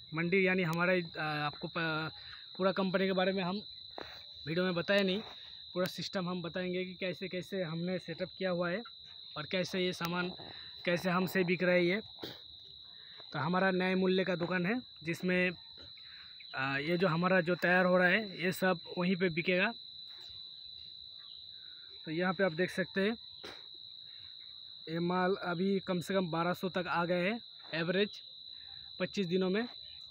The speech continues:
आ, growth rate काफ़ी अच्छा है, एफ़सीआर वन पॉइंट टू तक है और ये बड़ा होते होते वन पॉइंट फ़ाइव तक चला जाएगा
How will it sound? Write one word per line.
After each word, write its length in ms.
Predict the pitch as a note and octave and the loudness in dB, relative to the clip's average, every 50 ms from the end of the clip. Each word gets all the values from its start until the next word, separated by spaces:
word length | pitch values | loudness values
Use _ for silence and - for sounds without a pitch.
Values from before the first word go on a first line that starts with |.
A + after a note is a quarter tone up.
| - - - - - - - - - - - - - - - - - - - - - - | -20 -20 -20 -20 -20 -20 -20 -20 -20 -20 -20 -20 -20 -18 -18 -18 -18 -18 -18 -18 -14 -12
आ, 280 | C3 B2+ B2+ B2+ B2 B2+ | -10 -8 -6 -6 -8 -8
growth 260 | B2+ C3 F3 F#3 F#3 | -6 0 2 4 4
rate 200 | D#3+ F#3+ F#3+ F3 | 4 2 0 0
काफ़ी 220 | - F#3 E3+ E3+ F#3+ | 0 -2 0 0 0
अच्छा 240 | F3 - - - | -2 -2 -2 0
है, 80 | G3+ G#3 | 2 2
एफ़सीआर 580 | G3+ E3 F#3+ F#3 - - - G3 F#3 F#3 F#3 F#3+ - - | 2 0 -2 -4 -4 -2 0 2 4 4 2 0 -2 -6
वन 200 | F3 F#3 F#3 F#3 | -4 -2 -2 -2
पॉइंट 280 | E3 - F#3 F3+ F3+ E3 - - | 0 0 0 0 0 -2 -4 -2
टू 260 | F#3 F#3+ F#3+ F3+ F3+ - - - - - - - - - | -2 0 0 0 -2 -4 -10 -20 -20 -20 -20 -16 -8 -4
तक 180 | G3 F3+ - - | -4 -4 -2 -2
है 180 | E3 F#3+ A3+ B3+ - - - - - - - - - - - - D3+ | -2 -2 -2 -4 -6 -14 -20 -20 -20 -18 -18 -18 -18 -18 -14 -8 -4
और 280 | D3+ E3 E3+ E3+ E3+ | -2 -2 0 0 0
ये 220 | E3+ F3+ F#3 F#3+ F#3+ F3 D#3 | 4 4 6 6 6 4 4
बड़ा 180 | F3 F3+ F#3 F3+ | 4 6 6 6
होते 200 | E3+ F3+ - F#3+ | 4 4 4 4
होते 200 | F#3 F#3 - F#3+ | 4 4 4 4
वन 180 | F3 F3 F3 F3 | 2 4 2 2
पॉइंट 240 | D#3 F#3 F3+ F3+ E3+ | 2 2 0 0 0
फ़ाइव 200 | - F3 F3+ F3 - - | -2 -2 -2 -2 0 0
तक 120 | G3+ F#3 - | -2 -2 0
चला 200 | - F3+ F3 F3 | 0 0 2 2
जाएगा 340 | E3+ D#3 C#3 C3 A#2+ A2+ | 2 2 0 0 -4 -6